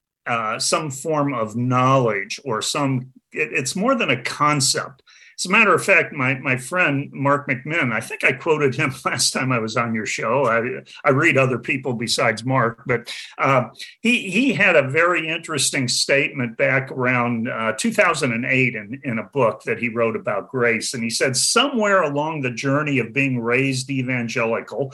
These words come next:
and then staying in the evangelical church as an adult, I picked up a view of sin and grace that was quite forensic in nature. That is,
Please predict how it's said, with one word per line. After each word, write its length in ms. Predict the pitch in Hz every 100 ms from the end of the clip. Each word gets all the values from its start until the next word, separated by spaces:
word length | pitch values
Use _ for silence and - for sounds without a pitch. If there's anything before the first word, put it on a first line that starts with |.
| - - -
and 180 | 160 147
then 140 | 156
staying 500 | 135 - 196 208 220
in 140 | 185 160
the 120 | 165
evangelical 800 | 151 160 143 156 147 131 131 123
church 340 | - 139 131
as 140 | 120 120
an 120 | 104
adult, 540 | 110 156 143 107 - - - - -
I 100 | 147
picked 320 | 131 - 269 226
up 140 | 185
a 120 | 143
view 280 | 123 165 185
of 120 | 143
sin 380 | - - 202 185
and 140 | 151 131
grace 400 | 139 143 135 -
that 140 | 139
was 140 | 139 -
quite 340 | - 202 202
forensic 720 | - 156 135 196 185 120 - 127
in 120 | 101
nature. 460 | 95 98 - 139 _ - - _
That 220 | 160 180 147
is, 460 | 120 127 - -